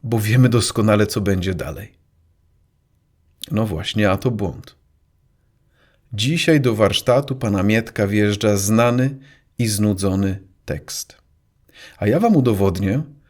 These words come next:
że pod maską jest zupełnie co innego. Coś, czego się nie spodziewacie.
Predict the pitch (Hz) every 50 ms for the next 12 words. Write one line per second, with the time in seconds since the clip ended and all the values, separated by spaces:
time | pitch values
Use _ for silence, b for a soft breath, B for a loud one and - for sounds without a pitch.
0 | b b b b b - 131 104 123 - - 127 117 113 113 110 101 98 - -
1 | - 110 120 139 143 b b b b b b b b b - 117 117 107 107 107
2 | 104 113 110 117 147 143 139 127 120 113 - - 101 95 98 95 82 80 78 78
3 | 71 - - - _ _ _ _ _ _ _ _ _ _ _ _ _ _ _ -
4 | - - 127 156 - - - - - - _ _ _ _ _ - 110 101 95 95
5 | - - 80 82 78 - - 90 85 90 - - - - -